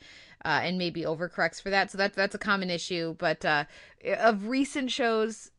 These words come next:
the, the, I think the best one is Winston, like you said, on, on New Girl, where I'm interested in that show. I don't know if I'm interested in the rest of the show.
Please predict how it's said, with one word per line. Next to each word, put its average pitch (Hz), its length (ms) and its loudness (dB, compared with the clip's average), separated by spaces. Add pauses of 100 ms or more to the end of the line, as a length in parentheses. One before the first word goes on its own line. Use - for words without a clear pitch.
the, 196 380 0
the, 208 140 2
I 202 60 2
think 220 220 -2
the 196 80 -4
best 185 280 0
one 185 260 -2
is 170 200 -6
Winston, 156 500 -4
like 156 200 -6
you 160 80 -8
said, 143 240 -2
on, 135 180 -2
on 156 220 -4
New 147 120 -4
Girl, 95 400 -4 (240)
where 143 400 2 (720)
I'm 226 200 8
interested 226 380 0
in 196 80 0
that 165 200 8
show. 151 220 2
I 151 100 6
don't 170 100 2
know 175 80 -2
if 160 60 -14
I'm 175 80 -10
interested 165 380 -6
in 151 80 -8
the 147 60 -2
rest 131 180 -4
of - 60 -20
the - 80 -12
show. - 300 -8